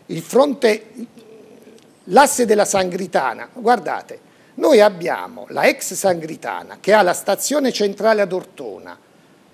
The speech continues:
Oggi, eh, sicuramente il sindaco ora parlerà della Sangritana, fare, ma in cinque anni io non ho visto niente, come era recintata così è rimasta. Bene, quello è un asse portante che ci collegherà fino ad Orsogna entrando dentro le cantine.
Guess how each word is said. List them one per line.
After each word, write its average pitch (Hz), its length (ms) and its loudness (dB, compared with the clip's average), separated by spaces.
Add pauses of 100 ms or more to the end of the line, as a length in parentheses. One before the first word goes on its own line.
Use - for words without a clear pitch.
(140)
Oggi, 175 520 4
eh, - 120 -4
sicuramente 185 680 0
il - 40 -6
sindaco 180 380 -4
ora 185 160 0
parlerà 170 640 0 (220)
della 170 320 2
Sangritana, 180 680 2
fare, 165 240 0
ma 135 80 -6
in 151 160 -8
cinque 220 340 -2
anni 147 220 -2
io 170 100 -6
non 135 140 -10
ho 123 60 -14
visto 120 280 -12
niente, 147 380 -10
come 185 240 -2
era 156 140 -2
recintata 165 560 -8
così 139 240 -14
è 131 40 -12
rimasta. 110 540 -18 (240)
Bene, 190 260 6
quello 330 240 2
è 202 40 6
un 165 120 -2
asse 208 380 -2 (180)
portante 233 640 2
che 156 100 -6
ci - 140 -8
collegherà 180 440 2
fino 202 200 -6
ad 156 100 -4
Orsogna 240 400 -2
entrando 160 380 -4
dentro 196 300 -4
le 156 100 -8
cantine. 139 680 -12